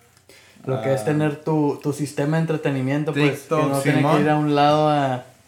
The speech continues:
Speaker 2: Ajá, sí, sí, te entre-, y, y hasta ni ocupas a nadie, pues. Fueron diseñados para entretenerte tú solo, güey. Que yo sé de muchos papás que dicen, "No, pues, está bien porque ahí está dentro de la casa".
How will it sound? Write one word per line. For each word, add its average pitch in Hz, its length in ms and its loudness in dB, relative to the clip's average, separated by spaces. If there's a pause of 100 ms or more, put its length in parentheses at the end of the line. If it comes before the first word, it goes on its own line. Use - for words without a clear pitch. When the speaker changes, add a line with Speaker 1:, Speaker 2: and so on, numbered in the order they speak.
(140)
Speaker 2:
Ajá, 175 340 -4
sí, 202 100 -6
sí, 214 300 -8
te 175 80 -8
entre-, 139 280 -8
y, 165 320 -2
y 160 140 0
hasta 147 220 -2
ni 139 100 0
ocupas 156 380 -4
a 165 40 -2
nadie, 196 280 -2 (100)
pues. 190 480 -6
Fueron 165 260 0
diseñados 143 520 -2
para 156 120 -4
entretenerte 127 580 -4
tú 160 140 -10
solo, 175 340 -2
güey. 156 240 -6 (1080)
Que 139 360 -2
yo 143 140 -2
sé 165 160 0
de 165 100 2
muchos 160 280 -4
papás 139 340 -4
que 151 80 -8
dicen, 143 160 -6
"No, 196 220 -4
pues, 165 140 -6
está 156 140 -4
bien 170 200 -4
porque 160 240 -6
ahí 131 80 -2
está 143 180 -4
dentro 143 200 -4
de 147 60 -4
la 127 120 -6
casa". 135 320 -8